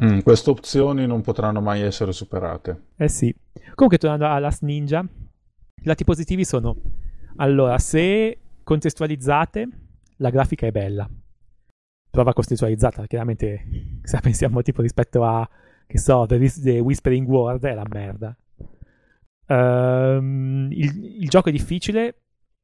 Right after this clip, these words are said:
Speaker 2: però s-, s-, con i controlli moderni è molto più s-, molto più gestibile. È divertente, eh, non è drammaticamente complicato, nel senso che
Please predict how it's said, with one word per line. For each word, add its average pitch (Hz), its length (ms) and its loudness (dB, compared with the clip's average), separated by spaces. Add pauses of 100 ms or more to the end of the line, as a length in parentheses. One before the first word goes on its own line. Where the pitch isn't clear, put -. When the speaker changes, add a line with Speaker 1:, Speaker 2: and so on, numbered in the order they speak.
(160)
Speaker 2:
però 143 420 2
s-, 135 240 -6
s-, 120 100 -8
con 131 120 -2
i 123 40 0
controlli 131 460 0
moderni 135 500 0
è 127 60 0
molto 127 240 -2
più - 120 -6
s-, - 80 -8
molto 127 260 -2
più 113 340 2
gestibile. 151 800 -4 (840)
È 139 100 0
divertente, 170 960 2
eh, 127 360 0
non 139 180 0
è 151 240 2
drammaticamente 135 640 0
complicato, 135 680 2
nel 120 80 0
senso 131 240 -2
che 127 260 0